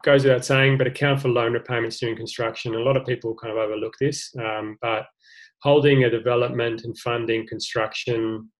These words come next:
without any rent coming in, um, although it's tax deductible,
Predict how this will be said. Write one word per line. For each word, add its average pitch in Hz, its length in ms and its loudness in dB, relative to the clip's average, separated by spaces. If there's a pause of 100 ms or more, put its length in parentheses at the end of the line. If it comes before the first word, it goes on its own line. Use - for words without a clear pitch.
(120)
without 113 420 -2
any 110 260 -10
rent 113 380 -4 (180)
coming 113 440 -8
in, 170 380 -2 (720)
um, 110 360 -4
although 139 500 4
it's 127 260 2
tax 120 280 0
deductible, 117 760 0